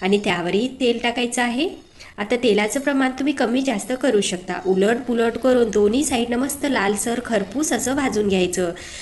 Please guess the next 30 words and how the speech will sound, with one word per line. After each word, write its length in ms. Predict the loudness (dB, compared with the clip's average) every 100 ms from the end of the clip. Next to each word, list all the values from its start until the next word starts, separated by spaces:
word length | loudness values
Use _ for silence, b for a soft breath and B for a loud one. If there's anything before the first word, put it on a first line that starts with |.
| B 0
बनवायला 420 | 2 4 2 0 -2
खूप 320 | 2 2 4
सोपी, 340 | 0 0 0 0
खाण्यासाठी 500 | 0 0 -2 -2 -4 -2
खूपच 400 | -2 0 0 2
मस्त, 280 | 0 0
झटपट 600 | 0 0 -2 -6 -2 0 0
अशी 220 | -2 -2
ही 120 | -2
रेसिपी 480 | -2 -4 -6 -2 0
आहे. 320 | 0 0 -2 -2 B B
बनवून 340 | 0 2 4 2
पहा 180 | 0 -2
आणि 120 | -2
कशी 220 | -2 -2 -2
वाटली 280 | -2 -2
कमेंट्स 380 | 0 2 2 0
करा. 120 | -4 -6 _ _ _ -14 -6
आजची 360 | -2 0 2 4
रेसिपी 380 | 4 2 0 0
खूपच 400 | 0 2 2 2
खास 280 | 0 0 0
आणि 160 | 0 2
चविष्ट 440 | 2 2 0 0
आहे. 180 | 0 2
त्यासाठी 420 | 2 2 0 0
बाउलमध्ये 680 | 2 4 2 2 2 4 6
दोन 260 | 6 6
उकडलेले 460 | 4 2 2 4 4
बटाटे 420 | 4 0 0